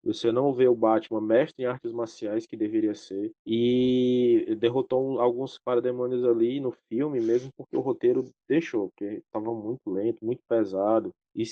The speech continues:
e como eu falei, sempre vai existir comparativos. Se você pegar o Batman Cavaleiros das Trevas, parte um e dois, que foi, que, que é baseado na H Q, que foi também baseado, pa-, que fizeram uma, um, pegaram algumas coisas pra fazer o filme, do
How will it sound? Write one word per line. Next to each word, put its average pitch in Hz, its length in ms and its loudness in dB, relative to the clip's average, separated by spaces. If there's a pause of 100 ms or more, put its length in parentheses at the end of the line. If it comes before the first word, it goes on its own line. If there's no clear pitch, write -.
e 139 80 0
como 139 200 0
eu 143 40 2
falei, 135 480 2
sempre 165 400 -2
vai 156 140 0
existir - 240 -6
comparativos. 131 880 -4
Se - 160 -18
você 110 280 -4
pegar 117 560 2 (340)
o 98 140 -2
Batman 127 540 -2
Cavaleiros 127 440 2
das 123 260 -2
Trevas, 104 440 -4 (120)
parte 104 320 -8
um 120 100 -4
e 139 60 -4
dois, 117 680 0 (120)
que 113 120 -2
foi, 110 720 2 (120)
que, 113 140 -8 (100)
que 110 100 -6
é 104 40 -6
baseado 107 400 -4
na 131 140 -8
H 127 200 -4
Q, 113 380 2 (100)
que 117 100 -4
foi 117 220 0
também 113 300 -2
baseado, 120 400 2
pa-, 113 160 -2 (100)
que 110 120 -12
fizeram 117 340 0 (160)
uma, 113 320 -2
um, 104 340 -10
pegaram 107 260 -2
algumas 113 220 0
coisas 113 220 -6
pra 113 80 -2
fazer 104 120 -2
o 98 60 -6
filme, 131 400 -2 (200)
do 92 520 -2